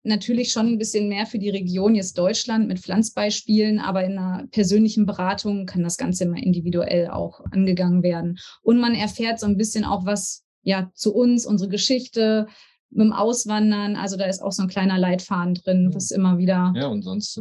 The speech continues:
Speaker 2: per E-Mail und,
Speaker 1: Genau.
Speaker 2: äh, also, ja, Food Forest Design im Internet, Homepage.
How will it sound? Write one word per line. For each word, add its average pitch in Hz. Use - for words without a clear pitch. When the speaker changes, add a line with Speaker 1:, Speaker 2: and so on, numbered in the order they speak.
Speaker 2:
per -
E-Mail 175
und, 208
Speaker 1:
Genau. 190
Speaker 2:
äh, -
also, 95
ja, 101
Food 117
Forest 123
Design 123
im 107
Internet, 117
Homepage. 113